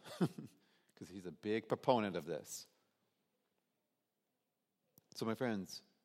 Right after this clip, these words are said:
expressed externally faith by confession of the lips. Do you know what that really means?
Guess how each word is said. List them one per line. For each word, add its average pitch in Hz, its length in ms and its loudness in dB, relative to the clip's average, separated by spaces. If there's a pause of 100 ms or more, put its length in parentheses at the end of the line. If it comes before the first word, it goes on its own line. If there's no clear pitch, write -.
(220)
expressed - 760 6 (1300)
externally 120 840 4 (540)
faith 104 320 6 (720)
by 110 160 8
confession 135 880 2 (220)
of 104 100 -4
the 104 80 2
lips. - 580 4 (1120)
Do 107 80 -2
you 117 80 4
know 120 80 4
what 120 120 6
that 123 200 8
really 131 260 4
means? 131 560 -2